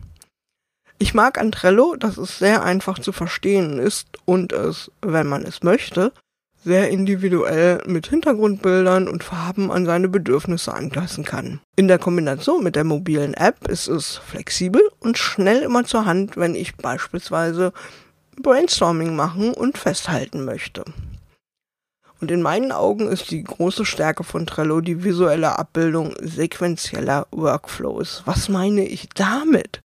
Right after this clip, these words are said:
Immer wenn du bestimmte Aufgaben in immer wiederkehrender Reihenfolge erledigen musst und den Überblick behalten willst, in welchem Stadium sich diese Aufgaben befinden, entwickelt Trello seine große Stärke.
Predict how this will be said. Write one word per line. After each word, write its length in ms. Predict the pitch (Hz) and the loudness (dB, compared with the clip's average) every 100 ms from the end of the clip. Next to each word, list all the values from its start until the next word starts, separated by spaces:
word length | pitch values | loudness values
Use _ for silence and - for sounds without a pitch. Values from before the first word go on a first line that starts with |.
| _ _ _ | _ _ _
Immer 360 | - 233 277 277 | 2 4 4 4
wenn 140 | 233 | 2
du 80 | 220 | 2
bestimmte 520 | 202 214 - 208 208 | 2 0 2 0 2
Aufgaben 520 | - 160 - 131 131 170 | 2 0 0 -4 -2 0
in 160 | 165 - | -2 2
immer 400 | 226 254 247 226 | 4 6 4 0
wiederkehrender 640 | 196 185 180 190 185 175 | 2 2 2 0 0 0
Reihenfolge 540 | 160 165 170 165 160 160 | 0 0 0 -2 0 -2
erledigen 500 | 165 185 175 156 143 | 0 2 0 -2 -2
musst 260 | 156 170 | -4 -4
und 140 | - 160 | -6 -4
den 140 | 165 | -4
Überblick 480 | - 196 185 147 - | -2 0 0 0 -2
behalten 540 | 147 151 139 - 165 | -2 0 -2 -2 -4
willst, 320 | 147 156 - - | -2 -4 -6 -2
in 300 | 220 220 214 | 2 4 4
welchem 320 | 160 160 160 | 2 0 -4
Stadium 680 | - - 143 175 175 175 170 | -6 -2 0 0 2 0 0
sich 200 | 190 185 | -2 -6
diese 260 | 170 165 - | -6 -2 2
Aufgaben 520 | 180 - 147 147 143 | 0 0 -2 -2 -4
befinden, 580 | 156 - 277 277 139 190 _ _ _ _ | -8 2 4 4 -2 -6 _ _ _ _
entwickelt 480 | - 180 196 196 190 | -2 0 0 2 0
Trello 400 | - 190 170 165 | 0 0 4 4
seine 240 | 151 147 143 | 2 0 0
große 540 | - 175 175 170 180 | 4 8 8 6 2
Stärke. 560 | - - 113 - - | 0 0 -4 -6 -10